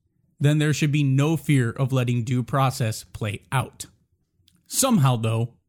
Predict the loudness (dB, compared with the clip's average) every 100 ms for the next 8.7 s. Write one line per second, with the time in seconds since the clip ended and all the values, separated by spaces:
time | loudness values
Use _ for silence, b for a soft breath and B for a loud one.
0 | _ _ -2 2 2 2 0 2 2 2
1 | -2 -2 0 0 2 2 2 0 -4 -6
2 | -2 -2 -2 -2 -2 0 0 0 -4 -8
3 | -4 -2 0 -2 -4 -4 -2 -2 -2 -2
4 | -2 -4 -6 -6 -6 -4 -6 -2 -2 -2
5 | -2 -2 -6 -6 -2 -2 -4 -8 -6 -6
6 | -4 -6 -6 -2 -2 B B B -2 0
7 | 0 -2 -4 -4 0 2 4 4 2 2
8 | 2 0 -2 0 2 2 0